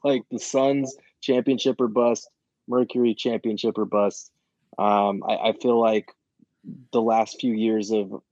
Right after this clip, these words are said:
of Arizona basketball has been on an upswing with these two teams,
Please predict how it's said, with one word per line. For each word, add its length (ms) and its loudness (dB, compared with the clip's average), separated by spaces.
of 160 -2
Arizona 500 0
basketball 640 -2
has 160 -4
been 200 -2
on 140 0
an 180 -4
upswing 640 -4
with 160 -2
these 220 0
two 180 0
teams, 600 -2